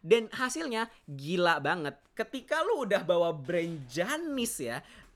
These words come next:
ibarat kata tuh kayak semua orang ya, apalagi pecinta musik J-pop ya, itu dulu gitu. Semua orang udah pada tahu kok, oh, ini boy band pasti berkualitas, oh, boy band ini pasti terkenal dan wah, pasti kayak Arashi banget gitu kan, Arashi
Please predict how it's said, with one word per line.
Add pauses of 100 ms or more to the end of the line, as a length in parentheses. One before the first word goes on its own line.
(140)
ibarat
kata
tuh
kayak
semua
orang
ya,
apalagi
pecinta
musik
J-pop
ya,
itu
dulu
gitu. (160)
Semua
orang
udah
pada
tahu
kok, (240)
oh,
ini
boy
band
pasti
berkualitas,
oh,
boy
band
ini
pasti
terkenal
dan
wah,
pasti
kayak
Arashi
banget
gitu
kan,
Arashi